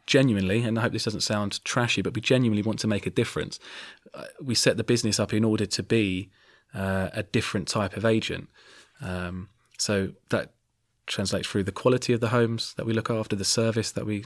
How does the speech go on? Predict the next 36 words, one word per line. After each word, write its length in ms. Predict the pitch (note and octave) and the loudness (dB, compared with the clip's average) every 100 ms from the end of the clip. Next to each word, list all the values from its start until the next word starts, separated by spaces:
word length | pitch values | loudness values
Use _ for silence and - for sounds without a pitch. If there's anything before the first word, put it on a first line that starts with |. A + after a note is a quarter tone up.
| - | -6
do 100 | G#2 | -6
with 100 | G#2+ | -4
the 40 | |
tenants 260 | - A2 G#2 | -4 -6 -4
that 60 | G2 | -4
we 80 | |
mentioned 320 | G#2+ F2+ G#2+ G#2 | -4 -4 -2 -2
earlier 220 | G#2 G2+ | -2 -2
about 240 | G#2 G2+ | -2 -2
the, 240 | G#2 G#2 G2+ | -2 -2 -2
uh, 280 | F#2+ G2 - - - - - | -2 -4 -6 -12 -12 -12 -8
uh, 40 | F#2+ | -4
the 80 | |
social 340 | F#2 B2 B2+ C3 | 2 2 2 2
events. 460 | B2 B2+ - - - | 0 0 -4 -6 -6
So 100 | - | -6
that's 160 | F#2+ A2 | -4 -2
landlords 280 | G#2 G2 F#2 | -2 -2 -2
and 200 | A2 A2 | -2 -2
tenants 360 | B2 A#2 - | -2 -4 -4
that 100 | G#2 | -4
we 100 | A2 | -4
have 280 | A2 G#2+ - | -4 -8 -10
different, 360 | A2+ - - - - | -12 -10 -12 -12 -6
uh, 200 | G2+ G2+ | -6 -4
events 320 | G#2 A#2 G2+ | -2 -2 -2
for. 300 | - A#2 A2 - - - - | 0 2 2 -2 -18 -18 -6
Um, 260 | A2 A2 A2 | 2 4 4
and 140 | A#2 | 0
so 120 | A2+ B2+ | 0 2
we 100 | C3+ | 4
ask 240 | B2+ - | 4 2
questions 340 | B2+ A#2 A#2 | 0 0 0
all 120 | A#2+ A2 | 0 0
the 80 | |
time, 340 | - C3 C3 | 2 2 0